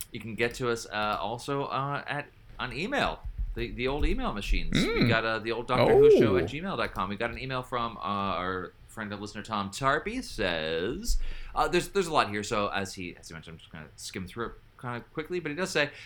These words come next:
Speaker 1: "Not a bad episode. I, I like the backstory of the Time Lords getting involved and totally screwing up a society.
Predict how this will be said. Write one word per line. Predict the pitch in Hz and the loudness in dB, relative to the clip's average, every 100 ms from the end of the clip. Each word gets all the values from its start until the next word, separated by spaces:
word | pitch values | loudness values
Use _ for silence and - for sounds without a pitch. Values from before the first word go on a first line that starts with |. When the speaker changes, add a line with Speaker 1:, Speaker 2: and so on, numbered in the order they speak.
| - | -6
Speaker 1:
"Not | 139 147 | 2 2
a | |
bad | 143 135 | 4 4
episode. | 113 151 165 170 175 | 2 -2 0 0 0
I, | - 104 104 101 - | 0 2 2 0 -2
I | 98 101 101 | -2 0 -2
like | 101 107 127 - | -4 -2 -2 -2
the | 120 | -6
backstory | - 117 - - 131 | 0 0 0 -4 -2
of | 120 | -2
the | 101 | -6
Time | - 120 120 | -8 -8 -6
Lords | 113 104 | -6 -4
getting | 110 104 | -4 -2
involved | 98 95 98 110 113 | -2 0 0 0 -4
and | |
totally | 101 117 113 107 | -8 -8 -8 -8
screwing | - 110 101 | -8 -6 -2
up | 95 | -2
a | 98 | -4
society. | 104 95 92 82 85 92 | -8 -6 -2 -2 -2 -6